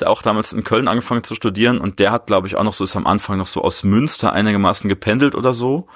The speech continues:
Und, ähm, ich hab's, weiß nicht, damals mich auch immer bemüht, es für mich ähnlich aussehen zu lassen. So, ja, ja, es gibt noch mein Elternhaus und so.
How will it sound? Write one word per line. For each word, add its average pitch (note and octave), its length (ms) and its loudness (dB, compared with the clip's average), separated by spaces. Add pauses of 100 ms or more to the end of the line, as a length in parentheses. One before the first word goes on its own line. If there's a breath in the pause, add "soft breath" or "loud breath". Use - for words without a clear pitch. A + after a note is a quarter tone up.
(760 loud breath)
Und, G#2+ 500 4
ähm, G2 400 2
ich - 160 -4
hab's, - 280 -6
weiß F2+ 240 0
nicht, D#2 180 -8
damals A2 440 0
mich G#2+ 160 -2
auch E2+ 60 -2
immer G2+ 160 2
bemüht, G2+ 300 0
es - 120 -6
für - 140 -2
mich G2 340 0 (720 soft breath)
ähnlich B2 560 2
aussehen B2 440 2
zu A#2+ 180 -2
lassen. A#2+ 340 0
So, C#3 120 0
ja, E2+ 140 0
ja, E2+ 240 2
es - 340 -6
gibt - 160 -6
noch A2+ 180 -2
mein G2+ 340 0
Elternhaus B2+ 1080 0
und A#2 240 -2
so. B2+ 360 2